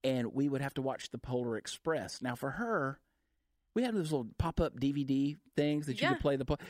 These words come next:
Speaker 1: it had to be the Polar Express, and she'd watch, like, half the frickin' movie just sitting on the toilet. I'm like, "Look, we're not here to be comfortable. We're here
Speaker 2: Right.
Speaker 1: to poop. We're
Speaker 2: Okay,
Speaker 1: here to
Speaker 2: so
Speaker 1: get
Speaker 2: she
Speaker 1: this
Speaker 2: wouldn't
Speaker 1: done."
Speaker 2: go. She
Speaker 1: No,
Speaker 2: would
Speaker 1: and
Speaker 2: watch
Speaker 1: so
Speaker 2: the
Speaker 1: she,
Speaker 2: whole
Speaker 1: and so, like, we,
Speaker 2: <laughs>
Speaker 1: we would just be, like,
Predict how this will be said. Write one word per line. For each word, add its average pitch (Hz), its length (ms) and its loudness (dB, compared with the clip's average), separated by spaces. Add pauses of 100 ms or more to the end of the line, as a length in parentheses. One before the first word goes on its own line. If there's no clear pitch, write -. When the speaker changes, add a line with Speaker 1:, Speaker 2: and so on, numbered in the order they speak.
(140)
Speaker 1:
it 127 120 2
had 131 160 -2
to 143 60 -4
be 147 100 2
the 139 80 0
Polar 117 320 0
Express, - 420 -4
and 104 100 -6
she'd 170 200 -4
watch, 165 200 -2
like, 131 120 -4
half 151 260 -10
the 127 80 -14
frickin' 135 320 -6
movie 127 400 0 (340)
just 131 140 0
sitting 151 180 2
on 131 80 0
the 120 60 0
toilet. 185 260 2
I'm 143 80 2
like, 139 160 2
"Look, 160 180 4
we're 151 100 0
not 220 140 2
here 208 140 0
to 175 40 2
be 117 120 0
comfortable. 98 520 -4
We're 147 140 0
here 240 100 0
Speaker 2:
Right. 233 220 4
Speaker 1:
to 190 60 4
poop. - 300 -4
We're 233 180 4
Speaker 2:
Okay, 190 100 2
Speaker 1:
here 226 80 6
to 214 80 2
Speaker 2:
so - 60 -4
Speaker 1:
get 196 100 4
Speaker 2:
she - 100 2
Speaker 1:
this 202 80 2
Speaker 2:
wouldn't 233 260 4
Speaker 1:
done." 220 300 4
Speaker 2:
go. 175 60 -6
She - 120 0
Speaker 1:
No, 175 80 4
Speaker 2:
would - 80 4
Speaker 1:
and - 60 2
Speaker 2:
watch 208 120 4
Speaker 1:
so 185 80 4
Speaker 2:
the 165 40 2
Speaker 1:
she, 208 140 2
Speaker 2:
whole 208 140 4
Speaker 1:
and 165 120 4
so, 160 220 4
like, 147 220 2
we, 135 140 -4
Speaker 2:
<laughs> 165 220 0
Speaker 1:
we 175 180 2
would 185 140 2
just 156 160 -2
be, 151 120 0
like, 117 180 0